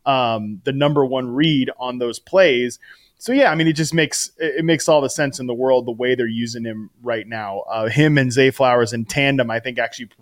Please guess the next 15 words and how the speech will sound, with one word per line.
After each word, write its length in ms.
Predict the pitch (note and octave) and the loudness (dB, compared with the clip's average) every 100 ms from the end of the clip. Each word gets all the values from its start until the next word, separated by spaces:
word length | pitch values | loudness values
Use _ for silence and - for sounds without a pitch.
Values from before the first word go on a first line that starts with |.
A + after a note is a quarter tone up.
| A2 | _
provide, 400 | B2+ A2+ B2+ C3 | -10 0 2 2
like, 160 | A#2+ A#2 | 0 -2
a 60 | |
really 320 | A2 B2 A#2+ | -4 -2 -2
nice 340 | A2+ B2+ B2 - _ - _ - | 0 -2 -2 -8 _ -20 _ -6
complement 560 | D#3 C#3+ D3 B2 A#2+ | -2 0 -2 -4 -6
to 120 | - | -6
each 180 | A#2+ A2+ | -6 -2
other. 340 | B2 A2+ A2+ G#2+ - - | 0 0 -2 -6 -16 -4
And 140 | C3+ | 2
then 120 | D3+ D3+ | 4 4
you 100 | C#3 | 4
can 60 | |
get 160 | C3+ B2+ | 2 2
these 200 | B2 | 2